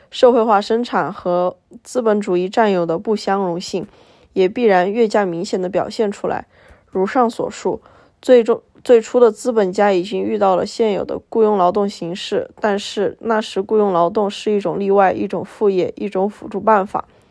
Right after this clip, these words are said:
一种暂时措施。不时出去打短工的农业劳动者都有自己的几亩土地，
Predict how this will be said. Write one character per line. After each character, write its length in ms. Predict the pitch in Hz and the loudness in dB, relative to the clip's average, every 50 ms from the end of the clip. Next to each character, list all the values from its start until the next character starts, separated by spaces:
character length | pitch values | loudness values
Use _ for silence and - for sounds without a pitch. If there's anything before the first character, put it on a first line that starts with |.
| _ - _ _ _ _ _ _ | _ -20 _ _ _ _ _ _
一 140 | - 240 233 | -4 -2 0
种 180 | 208 180 156 | 0 0 0
暂 220 | 196 - 226 214 202 | 2 2 2 2 2
时 180 | - - 175 | 0 -4 -8
措 260 | 180 - - 220 196 180 | -4 -2 0 2 2 0
施。 320 | - - - 190 190 - - - - - - - _ _ | -2 -4 -4 -4 -4 -4 -6 -12 -20 -20 -20 -20 _ _
不 140 | - - 233 | -4 -4 -4
时 200 | 233 - 196 196 | -2 -2 -2 -2
出 200 | 202 - 226 233 | -2 0 -2 -2
去 180 | - - 208 | 0 -2 -2
打 180 | 196 - 190 208 | 0 0 0 0
短 220 | 208 202 175 151 | 0 0 -2 0
工 200 | 190 190 208 214 | -2 -2 -2 0
的 200 | 208 202 190 180 | 0 0 0 0
农 240 | 170 170 165 170 175 | 0 -4 -6 -6 -4
业 160 | 208 240 226 | 0 0 2
劳 160 | 196 180 170 175 | 2 2 2 0
动 220 | 214 208 196 190 | 0 -2 -4 -4
者 220 | - - - - - | -4 -4 -6 -6 -4
都 160 | - 214 226 | 0 2 4
有 160 | 233 208 180 185 | 4 4 2 0
自 180 | - - 208 | -4 -8 -10
己 120 | 196 202 180 | -8 -6 -6
的 100 | 170 175 | -6 -6
几 180 | - - 185 | -6 -6 -6
亩 140 | 190 202 214 | -4 -4 -4
土 240 | 220 - - - - | -6 -8 -10 -12 -12
地， 260 | - - 214 190 - | -8 -8 -8 -8 -8